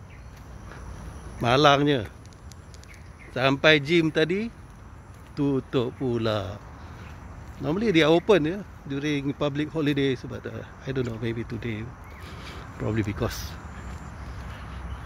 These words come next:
it's the first of January, New Year,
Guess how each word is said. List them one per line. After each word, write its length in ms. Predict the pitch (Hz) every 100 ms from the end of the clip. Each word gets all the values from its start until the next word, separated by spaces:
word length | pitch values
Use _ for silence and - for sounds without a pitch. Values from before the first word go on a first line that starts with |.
| - - - - -
it's 240 | - 117 117
the 40 | -
first 240 | 123 -
of 160 | 117 - - - - 151
January, 480 | 110 107 107 110 156 - - - - - - - - - - -
New 160 | 120 107
Year, 320 | 107 117 156